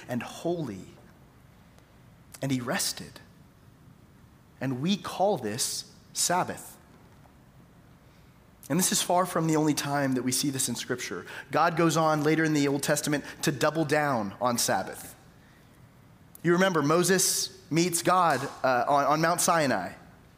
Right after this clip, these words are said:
And God gives him ten commandments for the Israelites. But did you know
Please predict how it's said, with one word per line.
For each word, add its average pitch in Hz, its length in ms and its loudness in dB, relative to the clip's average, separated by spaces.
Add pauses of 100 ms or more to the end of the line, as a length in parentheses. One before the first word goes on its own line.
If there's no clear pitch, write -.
(720)
And 131 360 -2 (240)
God 160 180 2
gives 165 160 2
him 151 80 2
ten 220 240 2
commandments 151 560 0
for 160 140 0
the 160 100 6
Israelites. 113 760 -2 (1300)
But 160 120 2
did 202 180 4
you 240 100 6
know 135 460 4